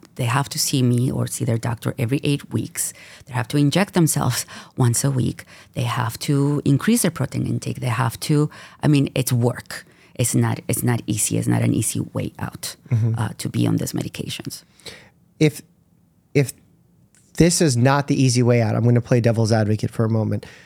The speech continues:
Speaker 2: Why are so many people requesting it in this moment?
Speaker 1: Because
Speaker 2: 'Cause nobody, every,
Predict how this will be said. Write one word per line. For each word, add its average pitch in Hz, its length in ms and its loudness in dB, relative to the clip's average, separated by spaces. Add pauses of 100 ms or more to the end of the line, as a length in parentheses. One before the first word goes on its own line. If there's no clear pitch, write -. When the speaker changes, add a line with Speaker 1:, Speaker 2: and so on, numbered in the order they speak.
(160)
Speaker 2:
Why 135 320 6
are 160 100 4
so 143 220 2
many 127 180 4
people 117 340 4
requesting 117 600 0
it - 100 -6 (320)
in 117 140 2
this 113 180 2
moment? 113 300 0 (920)
Speaker 1:
Because 233 320 2
Speaker 2:
'Cause 175 140 4
nobody, 226 480 6
every, 175 260 4